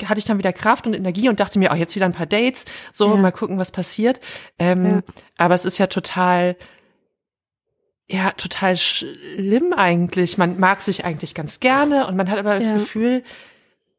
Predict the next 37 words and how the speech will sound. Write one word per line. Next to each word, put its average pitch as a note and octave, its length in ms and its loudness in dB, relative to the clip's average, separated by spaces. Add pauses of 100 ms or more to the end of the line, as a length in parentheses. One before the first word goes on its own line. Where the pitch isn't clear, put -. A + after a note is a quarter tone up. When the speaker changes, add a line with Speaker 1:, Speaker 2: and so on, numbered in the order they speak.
(520)
Speaker 1:
es - 280 -6
gibt - 340 -2
niemanden, G3 680 2
der F#3+ 160 0
irgendwie G3 260 -6
passt - 540 -8
oder F3 200 0
der F#3 260 2
Speaker 2:
Ja. G#3+ 380 2
Speaker 1:
in F#3+ 120 2
dem G3+ 120 0
Moment G#3 260 0
dasselbe G#3 480 0
möchte F#3+ 460 -6
wie E3+ 120 -8
ich. - 500 -10 (640)
Speaker 2:
Ja, G#3+ 260 4
ja, G3+ 320 4
es G#3+ 160 0
ist - 240 -2
voll, G#3 360 2
es B3+ 120 -4
ist D4 160 -4
wirklich, A#3 300 0
es G3+ 120 0
ist A3 140 0
ein G3+ 120 2
schwieriges F#3+ 480 -2
Thema. E3 520 0
Ich F#3+ 120 0
finde A3+ 300 2
allgemein, F#3 560 2
es F3 140 -4
ist F3+ 200 -4
echt F3 200 -4
grad F3 360 -2
irgendwie, F3+ 600 0